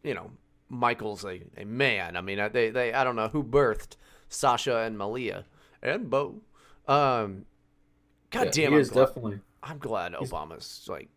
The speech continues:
Speaker 1: not the president, but I really wish that he would go the fuck away.
Speaker 2: He did for a while, man. He was doing
Speaker 1: Yeah.
Speaker 2: that vacation tour where he's, like, taking pictures of selfies and, like, a bunch of random hot tubs <laughs> and shit. It was the weirdest fucking thing.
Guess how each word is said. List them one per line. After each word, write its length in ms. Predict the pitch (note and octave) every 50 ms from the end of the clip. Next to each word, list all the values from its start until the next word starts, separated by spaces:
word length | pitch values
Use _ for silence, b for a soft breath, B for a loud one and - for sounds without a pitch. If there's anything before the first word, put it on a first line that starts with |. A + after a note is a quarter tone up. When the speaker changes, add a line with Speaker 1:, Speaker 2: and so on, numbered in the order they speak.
| _ -
Speaker 1:
not 260 | G2 D2 C#2 C2+ - _ _
the 60 | -
president, 480 | - G2+ F2 E2+ E2+ F2 E2+ D#2 D2+ -
but 140 | F#2+ F2
I 80 | C#2 G#2
really 340 | G#2+ G2 G2+ A2 G#2+ G2 F#2
wish 220 | F2+ F2+ F2+ -
that 100 | - -
he 140 | - G#2 G2+
would 180 | F2+ F2 F2 -
go 220 | - F#2+ F2 F2
the 80 | E2+ F2
fuck 300 | - F2 C#2 - - -
away. 400 | F#2+ G2 G2 F#2+ F#2 F2+ F2 - b b b b b b b b b b b b b b b b b b b b b b b _ _ _ _ _
Speaker 2:
He 100 | - F#3+
did 280 | E3 C#3+ F3+ A3 A#3+ A#3
for 120 | - C4
a 100 | A#3+ A3
while, 400 | F#3 E3+ F3 F#3+ A3+ B3 B3 G3
man. 340 | D#3+ C#3+ C3+ C3+ C3 C3 C3+
He 100 | D3+ E3
was 200 | F#3+ F#3+ F3 -
doing 220 | - F3+ F3 F3 F3
Speaker 1:
Yeah. 80 | F3
Speaker 2:
that 120 | E3 - D3+
vacation 640 | D#3+ D#3+ D#3 - D#3 D#3 F3+ F#3+ - - E3 D#3
tour 340 | - E3 D#3 D#3+ E3 E3+ D#3+
where 100 | D#3 D3+
he's, 180 | D3+ C#3+ C#3 C#3+
like, 200 | C3 A#2+ A#2 A#2+
taking 360 | - C#3 D3+ D3+ - D3 C3
pictures 440 | - D3+ D3 D3 D3+ - C#3+ C3 B2+
of 80 | A2
selfies 640 | G#2+ - - - A#2 A#2+ A#2+ B2 - D3 C#3 C3+ C3+
and, 100 | B2+ A#2 A2+
like, 180 | G#2+ G#2+ G#2
a 40 | G2
bunch 320 | - - A#2+ A#2+ A#2+ -
of 160 | C3 A2+ G#2+ A#2
random 280 | A#2 A#2+ A#2+ A#2 A2 A2
hot 280 | - B2 A#2+ A#2 -
tubs 380 | - C#3+ C3 B2 C3+ - - -
<laughs> 0 |
and 120 | F#3+ -
shit. 320 | - - - D#3+ F3 F3 D#3+
It 80 | D#3+
was 220 | D#3 D#3 D3+ D3+ -
the 100 | D#3 C3+
weirdest 380 | - C3+ C3 C#3+ C3+ C3 -
fucking 280 | - D#3 D3+ - C3+ -
thing. 320 | - D3 D3 C#3+ B2+ b